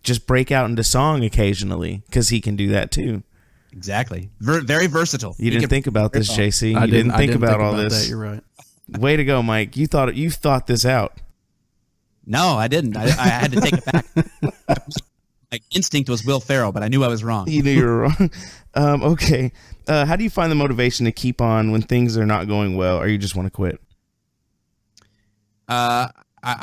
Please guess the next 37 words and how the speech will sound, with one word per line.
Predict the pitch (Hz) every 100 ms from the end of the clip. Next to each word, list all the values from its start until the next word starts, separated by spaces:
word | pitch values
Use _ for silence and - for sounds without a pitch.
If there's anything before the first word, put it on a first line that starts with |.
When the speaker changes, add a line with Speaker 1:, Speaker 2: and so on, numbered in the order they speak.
| 127
Speaker 2:
I |
think | 120 135 120
I |
just | 113 110 -
default | 117 120 117 -
back | 113 120
to | 110
kinda | 120
like | 110 104
what | 110
we | 107
were |
talking | 120 107 104
about | 101 101
Speaker 1:
Yeah. | 104
Speaker 2:
earlier. | 127 101
Like, | 98 98
I, | 101 -
I | 110 123
have | 117
to | 120
find | - 113 101
something, | 120 123 95
and | 92 113
I, | 104
Speaker 1:
Yeah. | 95
Speaker 2:
I've | 151
been | 98 95
there. | - -
Like, | 104 104 - _ _ _ _ -
I, | 120 127 139 _ _ _ _ _ _
you | 123 120
kinda, | 175 208 180 -
I | 143
think | _ -
you |
have | -